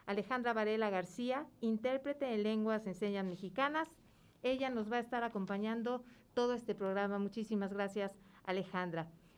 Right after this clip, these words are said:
Por otro lado, les comento que existen dos líneas telefónicas de atención para alumnos, para padres de familia, para docentes. Si hay alguna situación que no ha quedado clara, si tienen alguna duda,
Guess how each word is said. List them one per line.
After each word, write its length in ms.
Por 140
otro 180
lado, 300
les 160
comento 640
que 120
existen 500
dos 200
líneas 300
telefónicas 800
de 140
atención 760
para 360
alumnos, 920
para 320
padres 280
de 80
familia, 640
para 200
docentes. 720
Si 120
hay 60
alguna 300
situación 680
que 120
no 100
ha 60
quedado 320
clara, 320
si 160
tienen 280
alguna 380
duda, 360